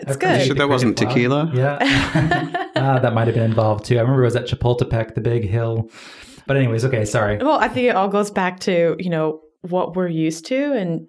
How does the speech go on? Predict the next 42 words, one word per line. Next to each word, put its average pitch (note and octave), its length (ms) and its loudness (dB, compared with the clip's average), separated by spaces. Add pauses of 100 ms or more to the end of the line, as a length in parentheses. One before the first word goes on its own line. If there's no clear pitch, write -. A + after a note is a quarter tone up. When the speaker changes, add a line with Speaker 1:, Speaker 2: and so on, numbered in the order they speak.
Speaker 1:
paradigm F#3 460 -2
shifts. A3 360 -4
So, F3 120 -2
like, D#3+ 460 -2 (500)
you G3 120 -4
know, F3+ 200 -2
eating F#3 220 -2
insects F#3 480 -4
is E3+ 280 -6 (360)
probably E3+ 400 -8
done. D#3+ 340 -4
I E3+ 60 -6
mean, E3 160 0
it's E3 240 -2
done E3+ 180 0
a D#3+ 80 0
lot D#3 320 -2
around E3+ 200 -2
the E3 80 -4
world. D#3+ 340 -2
It's F3+ 160 -6
just - 180 -12
not D#3 340 -4 (300)
in E3 160 -4
my D3+ 160 -4
world. B3 380 -2 (380)
So E3 640 -2
Speaker 3:
Right. G2+ 340 -2
That's - 260 -6
very G#2 340 2
Speaker 1:
Shit. - 320 -4
Speaker 3:
foreign A#2 380 2
to A2+ 160 -2
Americans. A2 680 2
It's, G#2 140 2 (340)
it D#4+ 60 2
Speaker 1:
<laughs> D#4 40 0
Speaker 3:
seems, A#2+ 300 0 (160)
but, A#2 320 -2
you A2 60 -4
know, A2+ 140 0
it's, A#2 200 -4